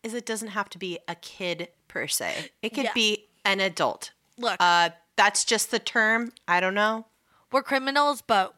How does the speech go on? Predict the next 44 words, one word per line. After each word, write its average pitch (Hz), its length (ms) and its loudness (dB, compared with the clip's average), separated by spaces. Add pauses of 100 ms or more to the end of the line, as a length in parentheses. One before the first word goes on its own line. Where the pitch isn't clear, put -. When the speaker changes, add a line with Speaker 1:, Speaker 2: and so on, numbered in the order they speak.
Speaker 2:
we're 233 140 -2
not, 220 280 -2
listen, 190 340 -8
we're 185 80 -6
not 190 240 0
bad 175 220 0
people. 185 500 -14
We're 226 120 -2
just 208 220 -6
criminals. 185 520 -10
We're 269 60 -8
not 247 120 0
gonna 202 140 -10
kidnap 175 400 -12
actual 175 420 -2
kids, - 380 -18
okay? 202 200 -6
We're 208 120 -10
gonna 220 100 -8
Speaker 1:
Yeah, 170 80 2
Speaker 2:
go 208 80 -4
Speaker 1:
yeah, - 60 -10
Speaker 2:
for - 60 -12
the 220 60 -10
Speaker 1:
yeah. 214 60 -8
Speaker 2:
adults. 180 200 -8 (300)
Also, 262 420 2 (180)
kids 262 220 0
aren't 247 140 2
worth 247 180 -2
as 233 100 -4
much 202 260 -6
as 190 80 -10
the 175 120 -10
adults. 170 440 -10 (220)
The 233 100 -8
adults 240 320 -4
know 233 280 0
where 214 160 0
the 202 80 -6
cash 196 320 0
is 185 120 -12
kept. - 380 -10 (680)
Speaker 1:
Yeah. 226 200 2